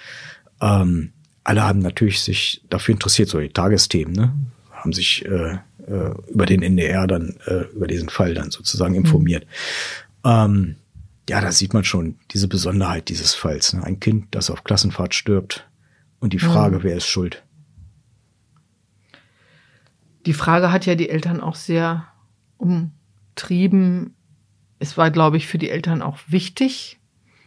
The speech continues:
Speaker 1: Und ist bis heute
Speaker 2: dass
Speaker 1: wichtig.
Speaker 2: ein Schuldiger
Speaker 1: Ja.
Speaker 2: oder eine Schuldige gefunden wird, dass nicht vielleicht am Ende noch ihrem Sohn sozusagen
Speaker 1: Ja.
Speaker 2: die Schuld
Speaker 1: Ja.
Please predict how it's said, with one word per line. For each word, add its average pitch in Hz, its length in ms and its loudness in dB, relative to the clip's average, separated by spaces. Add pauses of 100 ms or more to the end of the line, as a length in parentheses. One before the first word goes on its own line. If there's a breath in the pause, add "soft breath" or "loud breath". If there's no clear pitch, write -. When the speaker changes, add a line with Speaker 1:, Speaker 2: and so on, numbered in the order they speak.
(120)
Speaker 1:
Und - 60 -4
ist - 100 -6
bis - 180 -2
heute 180 120 2
Speaker 2:
dass - 120 -2
Speaker 1:
wichtig. - 180 0
Speaker 2:
ein 175 140 0
Schuldiger 185 540 2
Speaker 1:
Ja. 170 320 0
Speaker 2:
oder 156 180 -2
eine 151 180 0
Schuldige 170 560 -2
gefunden 185 760 -2
wird, 196 460 -4
dass 165 260 -2
nicht 180 300 -4
vielleicht 160 280 -2
am 160 160 0
Ende 170 200 0
noch 160 160 -4
ihrem 160 260 -2
Sohn 208 600 4 (760 loud breath)
sozusagen 185 560 0
Speaker 1:
Ja. - 20 0
Speaker 2:
die 165 80 0
Schuld 208 540 2
Speaker 1:
Ja. 202 200 -4